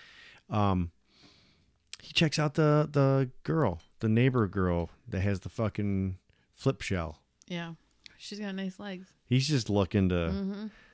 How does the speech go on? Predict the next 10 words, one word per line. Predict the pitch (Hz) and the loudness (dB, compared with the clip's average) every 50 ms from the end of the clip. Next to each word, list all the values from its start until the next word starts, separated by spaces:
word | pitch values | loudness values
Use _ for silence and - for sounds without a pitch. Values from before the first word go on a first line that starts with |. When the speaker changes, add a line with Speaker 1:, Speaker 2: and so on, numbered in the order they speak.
| _ _ _ _ _ - | _ _ _ _ _ -8
Speaker 1:
to | - 98 | -6 -4
get | 95 101 92 | -2 -2 0
it | 90 87 | 0 0
on. | 87 87 85 82 80 78 - - - - - - - - - | 0 0 0 0 -2 -6 -10 -14 -18 -18 -18 -20 -10 -4 -2
Um, | 101 101 98 98 95 92 92 95 - - - - | 0 2 2 2 2 2 0 -4 -10 -16 -18 -18
Speaker 2:
He's | 185 185 - - - | -16 -16 -16 -18 -18
a | 294 | -18
typical, | - - 196 202 - 220 220 - 220 220 220 214 208 196 190 165 165 - - _ - - | -12 -10 -10 -10 -10 -14 -12 -8 -6 -6 -6 -6 -8 -8 -10 -12 -14 -14 -20 _ -20 -18
typical | - 202 - - 226 - 233 226 | -18 -16 -16 -16 -14 -12 -12 -12
teen. | 196 _ - - 180 180 170 165 165 165 165 | -12 _ -10 -8 -6 -6 -6 -6 -8 -10 -12